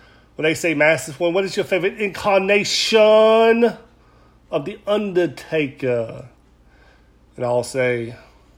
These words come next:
"It's not the gunslinger. It's not Big Evil. It's not the American Badass or the Phantom. It is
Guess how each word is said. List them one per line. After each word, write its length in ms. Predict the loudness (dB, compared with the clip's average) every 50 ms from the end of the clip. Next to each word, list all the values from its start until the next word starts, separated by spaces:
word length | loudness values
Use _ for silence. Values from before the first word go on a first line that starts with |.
| _ _ _ _ _ -20 _
"It's 220 | -8 -8 -8 -4 0
not 280 | 2 4 4 4 2
the 80 | -2 -6
gunslinger. 960 | -4 -2 0 0 0 0 -2 -6 -6 -4 -2 -2 0 2 2 2 2 0 -2 -6 -14 -14 _
It's 180 | -10 -10 -2 0
not 320 | 2 2 2 0 -2 -4
Big 200 | -4 -4 -4 -6 -10
Evil. 920 | -8 -8 -6 -6 -8 -8 -6 -2 0 0 2 2 2 2 2 0 -2 -6 -14 -18 _
It's 160 | -14 -6 -2
not 180 | -2 -2 0 -2
the 80 | -4
American 480 | -4 -2 -2 -2 -2 -2 -4 -6 -4 -2
Badass 500 | 0 0 2 2 2 2 2 0 -2 -4
or 40 | -8
the 100 | -8 -8
Phantom. 520 | -4 -2 -2 -2 -2 -4 -8 -10 -12 -12 -18 -20 -20 -20 _ _
It 120 | -8 -4
is 360 | -2 -2 -2 -2 -4 -8 -12